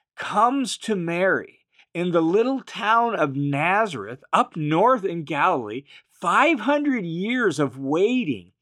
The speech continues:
and longing and hoping since they had been allowed to come back to their,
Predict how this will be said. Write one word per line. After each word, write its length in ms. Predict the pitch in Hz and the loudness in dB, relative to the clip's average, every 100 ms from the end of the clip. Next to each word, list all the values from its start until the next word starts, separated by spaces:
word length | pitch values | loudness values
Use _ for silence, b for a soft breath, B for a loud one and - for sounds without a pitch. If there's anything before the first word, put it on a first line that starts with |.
| B B B | B B B
and 300 | 143 143 147 | -2 0 0
longing 720 | 160 202 233 240 170 110 90 _ B B - | 4 6 6 4 0 -6 -10 _ B B -2
and 220 | 160 151 | -2 0
hoping 800 | 123 143 214 262 - 135 95 - B B | -2 2 2 2 0 -4 -4 -14 B B
since 300 | - 170 156 | -6 -6 0
they 160 | 185 170 | 2 2
had 120 | 160 | 2
been 140 | 165 | 2
allowed 560 | 156 147 160 190 220 226 | 2 2 4 6 4 2
to 100 | 139 | -4
come 440 | - - 185 247 | -8 -4 -2 -2
back 360 | 233 208 202 - | 2 2 2 0
to 180 | 214 196 | -4 -2
their, 400 | 165 156 147 | 0 0 0